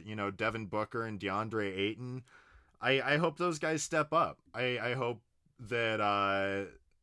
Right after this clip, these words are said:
everyone is, uh, is able to stand and say, "We are not going to play for this kind of ownership." Uh, and, and I do think that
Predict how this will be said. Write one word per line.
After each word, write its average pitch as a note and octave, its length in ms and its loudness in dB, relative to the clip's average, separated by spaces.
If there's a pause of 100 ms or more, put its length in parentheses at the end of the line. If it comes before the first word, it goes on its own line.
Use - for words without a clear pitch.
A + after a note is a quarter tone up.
(280)
everyone A#2+ 560 -2
is, A2 300 -4
uh, G#2+ 420 0
is G#2+ 320 -6
able A2 440 -2 (140)
to G#2 340 -4
stand A2+ 480 -6
and A2 120 -8
say, G#2 300 -4
"We G2+ 220 -4
are G#2 160 -4
not G2 360 0
going G2+ 340 -8
to F#2 60 -8
play G2+ 300 -4
for F2+ 140 -10
this E2+ 200 -8
kind F2+ 240 -10
of D#2 120 -12
ownership." F#2+ 600 -8 (540)
Uh, A2+ 300 8
and, A2+ 80 -2
and B2+ 180 4
I D3 120 10
do C#3 220 2
think A#2+ 280 -2
that F#2+ 300 0